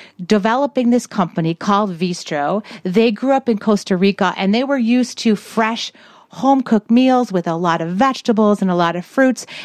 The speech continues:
And so they brought that healthy outlook into their company,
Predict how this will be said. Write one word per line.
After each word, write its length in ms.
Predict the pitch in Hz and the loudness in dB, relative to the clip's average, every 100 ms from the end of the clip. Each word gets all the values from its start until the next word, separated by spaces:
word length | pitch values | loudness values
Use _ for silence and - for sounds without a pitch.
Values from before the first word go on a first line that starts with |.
| - | -4
And 140 | 226 | -4
so 140 | - | -2
they 140 | 208 208 | 0 0
brought 340 | - 262 302 | 2 0 0
that 160 | 214 180 | -2 -6
healthy 500 | - 269 302 311 269 | -2 0 2 0 -2
outlook 560 | 226 226 202 175 - - - - - | -2 -2 -2 -4 -6 -18 -20 -20 -6
into 320 | 269 302 - 277 | 0 0 2 2
their 220 | 233 220 | 2 0
company, 640 | - 226 202 - 180 185 | 0 -2 0 0 0 0